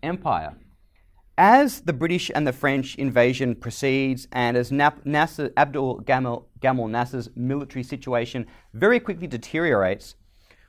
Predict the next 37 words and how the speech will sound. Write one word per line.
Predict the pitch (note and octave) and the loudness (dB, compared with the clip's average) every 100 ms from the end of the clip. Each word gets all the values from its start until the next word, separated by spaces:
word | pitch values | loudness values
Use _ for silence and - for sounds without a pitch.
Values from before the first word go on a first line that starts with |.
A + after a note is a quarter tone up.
| - | -12
Khrushchev | - A#3 - A#3+ B3 | -2 -2 4 4 4
faces | F3 E3+ F3 F3+ | 4 4 4 0
the | D#3+ | -2
prospect | - D3 - C3+ C3+ | 4 4 4 0 -2
of | A#2+ | -4
just | B2+ | -4
losing | B2+ D3+ E3+ D#3 A#2+ | 0 0 0 0 0
Egypt | A#2+ B2 - | 0 -4 -4
and | F#2+ | -4
his | A#2+ E3 | -2 0
influence | B3 G3+ G2+ - | 0 0 -2 -6
there. | - - - _ - - - - - | -10 -10 -14 _ -20 -20 -20 -12 -2
And | D#3 | 0
he | F3 | 0
ca-, | - A#3 - - | 0 -2 -2 -4
comes | - C4 C#4 | 0 4 4
up | |
with | G#3 F#3+ | 2 -2
a | |
plan | - D#3 D3+ G2+ E2 C#3 - _ _ _ _ _ _ _ _ | -2 0 2 0 -2 -10 -16 _ _ _ _ _ _ _ _
on | D3+ D3 | 0 2
Moscow | F3 A3+ - G3 | 2 0 2 2
radio. | C3 C3+ C#3+ A#2 E2+ D#2+ B2 - _ _ - | 4 4 2 -2 -4 -8 -10 -20 _ _ -10
He | D#3+ | -10
threatens, | - F3+ - G3+ D3 | -4 -2 -2 -2 -6
he | E3+ | -2
says | A#3 G#3+ | -2 0
something | F3+ D3+ | -2 -2
like, | C#3+ C3 - | -2 -2 -2
"Britain, | F3 E3 C#3+ | -2 -2 2
how | F#3 F#3+ | 4 4
dare | D#3+ D#3+ | 4 4
you | E3 D3+ | 2 -2
do | A#2 C#3+ | -2 -2
this | C3 C3 | -2 -4
against | B2 B2 | -4 -4
Egypt? | A#2+ C3+ B2+ A#2+ | -4 -4 -4 -6